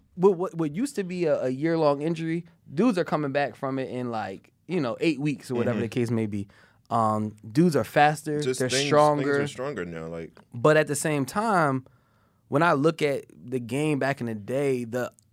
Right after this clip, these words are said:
Speaker 1: understanding of actually knowing the game seems a little bit different. A lot of these
Speaker 2: No.
Speaker 1: dudes don't, I feel like personally don't have basketball I Q.
Speaker 2: Now or back in the day?
Speaker 1: Now.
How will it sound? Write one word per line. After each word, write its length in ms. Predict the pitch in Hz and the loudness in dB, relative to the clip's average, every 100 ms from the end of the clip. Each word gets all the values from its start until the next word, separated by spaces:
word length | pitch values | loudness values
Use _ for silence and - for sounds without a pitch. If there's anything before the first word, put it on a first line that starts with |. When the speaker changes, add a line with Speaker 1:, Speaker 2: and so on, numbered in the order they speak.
| _ - | _ 4
Speaker 1:
understanding 720 | 165 170 139 - 156 165 156 | 6 6 2 -2 -4 -4 -4
of 80 | 135 | -6
actually 300 | 143 143 123 | -8 -6 -4
knowing 380 | 113 139 156 143 | -2 -2 0 -2
the 80 | |
game 420 | 127 131 160 190 185 | -2 -4 -4 -4 -8
seems 260 | - 170 151 | -2 0 0
a 40 | |
little 160 | 143 131 | 0 -2
bit 180 | 120 | -4
different. 300 | 117 120 92 | -4 -6 -6
A 40 | 117 | -4
lot 180 | 139 180 | 2 4
of 40 | 196 | 4
these 60 | |
Speaker 2:
No. 140 | 185 143 | 2 0
Speaker 1:
dudes 280 | 175 170 131 | 0 0 -2
don't, 240 | 117 139 - | 0 0 2
I 100 | 160 | 4
feel 120 | 240 | 4
like 120 | 160 | 4
personally 300 | 175 175 135 | 2 -2 -2
don't 160 | 117 143 | -2 0
have 220 | 143 127 - | -2 -4 -6
basketball 440 | 107 139 135 131 | -6 -4 -4 -6
I 140 | - 107 | -6 -10
Q. 320 | - 160 196 - _ _ _ _ | -8 -6 -6 -10 _ _ _ _
Speaker 2:
Now 380 | 95 104 113 143 | -8 -2 0 0
or 180 | 143 107 | 0 -2
back 180 | 101 101 | -4 -4
in 60 | |
the 60 | 98 | -6
day? 240 | 98 92 95 | -6 -6 -6
Speaker 1:
Now. 440 | 117 131 110 95 | -2 0 -2 -6